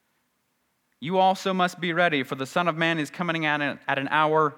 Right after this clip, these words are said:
you do not expect." At an hour you don't expect. If you're seeing all these horrible things and you're like, "Yep, Jesus is right around the corner," sounds like you're expecting him.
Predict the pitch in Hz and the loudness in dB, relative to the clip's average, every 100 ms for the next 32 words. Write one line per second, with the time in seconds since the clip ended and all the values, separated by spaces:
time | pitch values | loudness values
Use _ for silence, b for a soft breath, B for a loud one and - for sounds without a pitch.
0 | - 123 123 160 190 180 127 147 160 156 | -14 -14 -8 -4 -2 -4 -6 -2 -2 -2
1 | 160 160 165 - 147 - - - - 147 | 2 2 2 0 -2 -2 -12 -6 2 4
2 | 127 - - _ - - _ _ _ _ | 4 -2 -20 _ -20 -20 _ _ _ _
3 | _ _ _ _ _ _ _ _ _ _ | _ _ _ _ _ _ _ _ _ _
4 | _ _ _ _ _ _ _ _ _ - | _ _ _ _ _ _ _ _ _ -6
5 | 139 156 160 165 143 156 208 139 - - | 2 4 4 0 2 6 6 4 -2 -2
6 | 110 82 - - _ _ _ _ _ _ | -2 -2 -8 -20 _ _ _ _ _ _
7 | _ _ - 160 185 170 - 180 180 143 | _ _ -12 0 2 2 0 -2 0 2
8 | 160 175 143 170 170 156 180 175 131 120 | 4 4 0 -2 0 -2 -2 -2 -2 -2
9 | 110 110 107 113 120 113 110 110 123 131 | -2 -4 -8 -10 -10 -12 -14 0 2 4
10 | 143 139 - 160 123 110 - _ _ _ | 0 -2 -2 0 0 -2 -6 _ _ _
11 | _ _ _ _ _ _ 117 127 143 151 | _ _ _ _ _ _ -8 -4 -2 -2
12 | 139 - 180 160 127 98 | -4 -2 -2 0 -4 -6